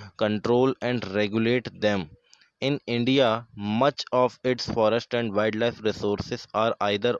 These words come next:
owned or managed by the government through the forest department or the other depa-, other government departments। These are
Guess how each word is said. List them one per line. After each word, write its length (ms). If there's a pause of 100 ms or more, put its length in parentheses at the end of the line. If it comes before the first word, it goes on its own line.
owned 280 (120)
or 180
managed 580
by 200
the 140
government 640 (420)
through 180
the 160 (120)
forest 500
department 720 (260)
or 280 (360)
the 160
other 280
depa-, 400
other 220
government 480
departments। 800 (460)
These 280
are 180